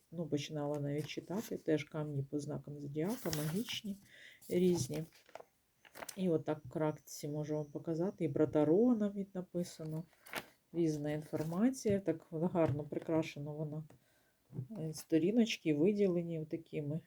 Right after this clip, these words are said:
різними тут. Прикольно. От і про аметист. Дивіться, як тут цікавий такий опис,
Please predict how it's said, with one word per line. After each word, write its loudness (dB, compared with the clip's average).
різними -4
тут. -6
Прикольно. -2
От -6
і -2
про 0
аметист. 0
Дивіться, -2
як 0
тут -6
цікавий 4
такий -2
опис, 0